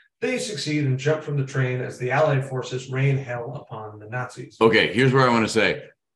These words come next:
Speaker 2: Voller died, guys. Like, when he gets hit by that thing,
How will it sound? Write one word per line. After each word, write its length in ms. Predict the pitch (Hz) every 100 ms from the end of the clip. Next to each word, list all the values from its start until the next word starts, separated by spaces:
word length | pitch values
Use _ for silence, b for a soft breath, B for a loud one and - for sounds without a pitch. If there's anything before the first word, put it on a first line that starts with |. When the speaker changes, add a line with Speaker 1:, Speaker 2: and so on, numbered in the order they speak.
| _ -
Speaker 2:
Voller 800 | 127 120 117 202 294 285 165 135
died, 640 | 143 143 135 95 - - - _ -
guys. 520 | 95 95 82 82 - -
Like, 280 | 107 101 -
when 280 | 117 147 147
he 160 | 226
gets 220 | 277 233 135
hit 420 | 143 175 180 -
by 140 | 135
that 300 | 127 120 -
thing, 540 | 135 131 135 156 160